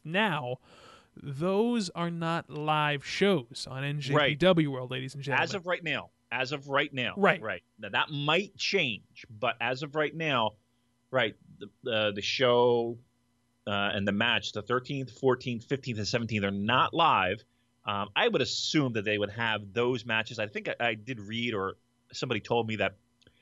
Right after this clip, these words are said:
Speaker 2: those matches will eventually be up that same day on N J P W World. But again, don't wake up at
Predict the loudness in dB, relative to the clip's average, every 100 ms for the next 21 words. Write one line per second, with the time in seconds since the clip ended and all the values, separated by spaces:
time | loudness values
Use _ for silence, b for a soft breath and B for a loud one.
0 | b b b 2 4 2 0 0 -6 -2
1 | 4 4 4 2 2 0 -4 -4 -4 -2
2 | -2 2 0 2 -2 -2 -2 -2 0 -2
3 | -2 4 4 6 4 0 -2 0 0 0
4 | -2 -2 0 0 0 0 0 0 -4 0
5 | 2 2 0 -4 0 2 0 -2 b b
6 | b -4 2 2 2 -2 -4